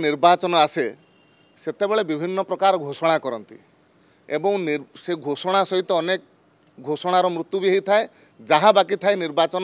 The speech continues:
ପରେ ସେଟା ସମାପ୍ତ ହୋଇଥାଏ। ଯେଉଁ ରାଜ୍ୟ ସରକାର ଠିକ୍ ଭାବରେ ଗୋଟେ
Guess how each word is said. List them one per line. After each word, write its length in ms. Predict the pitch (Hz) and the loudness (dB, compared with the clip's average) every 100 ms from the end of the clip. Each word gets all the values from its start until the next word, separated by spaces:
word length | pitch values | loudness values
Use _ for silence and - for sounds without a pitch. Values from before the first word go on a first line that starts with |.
| 180 - | -4 -2
ପରେ 200 | 151 175 | -2 -2
ସେଟା 160 | 156 160 | -6 -6
ସମାପ୍ତ 240 | 135 127 - 110 | -6 -8 -8 -12
ହୋଇଥାଏ। 280 | 95 - - _ _ _ _ | -12 -18 -20 _ _ _ _
ଯେଉଁ 140 | 120 208 165 | -2 4 4
ରାଜ୍ୟ 240 | 139 185 185 | 4 2 2
ସରକାର 420 | 180 175 143 120 165 _ _ _ - | 2 2 0 -2 -4 _ _ _ -2
ଠିକ୍ 260 | 180 196 | 0 0
ଭାବରେ 260 | 190 190 202 | 2 2 2
ଗୋଟେ 160 | 202 | 0